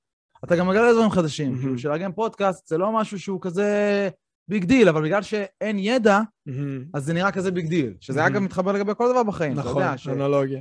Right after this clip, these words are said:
Speaker 1: ספורטאי שהוא לא בטוח בעצמו ביכולות שלו, אז ברור שהוא יהיה חסר ביטחון, כאילו, בעצמו.
Speaker 2: Mhm.
Speaker 1: אז זה מתחבר, אתה יודע, הדברים שאני עובד עליהם, מתחברים לעסקים, לחיים, מערכות יחסים.
Speaker 2: לגמרי.
Speaker 1: אה,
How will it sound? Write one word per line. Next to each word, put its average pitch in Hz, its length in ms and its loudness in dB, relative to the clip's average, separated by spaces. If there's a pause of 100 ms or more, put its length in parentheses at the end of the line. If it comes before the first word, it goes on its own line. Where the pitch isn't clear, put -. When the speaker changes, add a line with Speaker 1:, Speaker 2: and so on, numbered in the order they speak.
(160)
Speaker 1:
ספורטאי 180 400 0
שהוא 180 220 0
לא 202 100 4
בטוח 196 360 0
בעצמו 190 360 0
ביכולות 196 380 -2
שלו, 185 440 0 (220)
אז 135 80 -14
ברור 190 180 -6
שהוא 240 120 -2
יהיה 214 100 4
חסר 185 320 2
ביטחון, 170 420 -2
כאילו, 147 380 -4
בעצמו. 139 540 -2
Speaker 2:
Mhm. 160 80 -6
Speaker 1:
אז 143 60 -4
זה 143 140 -4
מתחבר, 180 440 -4
אתה 214 60 -2
יודע, 185 240 -4 (100)
הדברים 135 420 -4
שאני 175 280 0
עובד 165 260 4
עליהם, 220 240 6 (420)
מתחברים 160 240 0
לעסקים, 156 840 0
לחיים, 175 420 -6
מערכות 139 280 -6
יחסים. 180 680 4 (340)
Speaker 2:
לגמרי. 131 480 2
Speaker 1:
אה, 127 420 -4